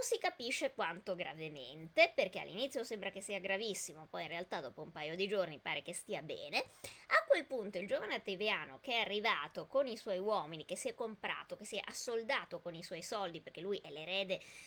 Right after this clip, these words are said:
è l'erede dei Giuli, quindi oramai ha un, un, un potere anche economico notevole, va a trovare questo console che pareva essere in ripresa dalle ferite, ma stranamente dopo che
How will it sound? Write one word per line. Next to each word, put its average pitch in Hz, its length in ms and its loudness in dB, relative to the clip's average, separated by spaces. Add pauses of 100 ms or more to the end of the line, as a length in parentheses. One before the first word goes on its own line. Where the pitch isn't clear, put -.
(140)
è 240 160 2
l'erede 220 480 8
dei 175 200 0
Giuli, 180 400 -2
quindi 160 240 -4
oramai 190 440 0
ha 233 260 6
un, 220 480 0
un, 196 220 -8
un 247 260 -6
potere 226 420 4
anche 190 240 2
economico 190 680 -2
notevole, 185 720 -4 (300)
va 480 300 10
a 214 40 6
trovare 220 640 4
questo 240 340 -2
console 208 540 2
che 269 200 2
pareva 247 600 8
essere 202 340 4
in 175 140 2
ripresa 190 800 6
dalle 175 380 2
ferite, 262 720 4 (400)
ma 320 80 8
stranamente 294 640 2
dopo 226 560 4
che 220 220 2